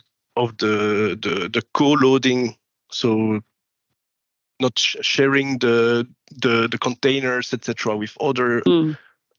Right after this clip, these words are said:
Speaker 1: pharma industries in order to, to be more efficient, um, use of, uh, alternative fuels and these kind of things.
Speaker 2: Mm.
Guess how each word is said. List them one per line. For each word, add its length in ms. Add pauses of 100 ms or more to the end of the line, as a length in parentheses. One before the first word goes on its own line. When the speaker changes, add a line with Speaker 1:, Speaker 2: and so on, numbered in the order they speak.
(140)
Speaker 1:
pharma 240
industries 640
in 100
order 240
to, 360
to 140
be 180
more 240
efficient, 880
um, 720 (420)
use 280
of, 240
uh, 60
alternative 560
fuels 640
and 140
these 100
kind 220
of 80
things. 280 (920)
Speaker 2:
Mm. 180